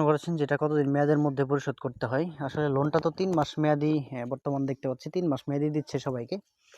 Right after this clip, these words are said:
তো তিন মাসের মধ্যে আপনাকে পরিশোধ করতে হবে। ধরেন আপনি দশ হাজার টাকা লোন নিলেন, সেটা প্রতি মাসে, এ, তিনটা ভাগ করে আপনার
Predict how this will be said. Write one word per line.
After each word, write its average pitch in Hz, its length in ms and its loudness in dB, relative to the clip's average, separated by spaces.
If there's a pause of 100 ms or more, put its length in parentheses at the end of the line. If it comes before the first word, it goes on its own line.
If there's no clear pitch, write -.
(460)
তো 151 60 -2
তিন 190 180 0
মাসের 180 240 2
মধ্যে 156 180 4
আপনাকে 156 260 2
পরিশোধ 147 280 2
করতে - 200 -2
হবে। 120 160 -2
ধরেন 131 180 2
আপনি 135 180 0 (280)
দশ 131 160 2
হাজার 123 200 -2
টাকা 139 160 0
লোন 127 180 2
নিলেন, 160 200 -2
সেটা 131 260 -4
প্রতি 147 260 -2
মাসে, 139 320 0 (880)
এ, - 80 -6 (140)
তিনটা 170 260 4
ভাগ 135 220 4
করে 165 140 4
আপনার 156 260 2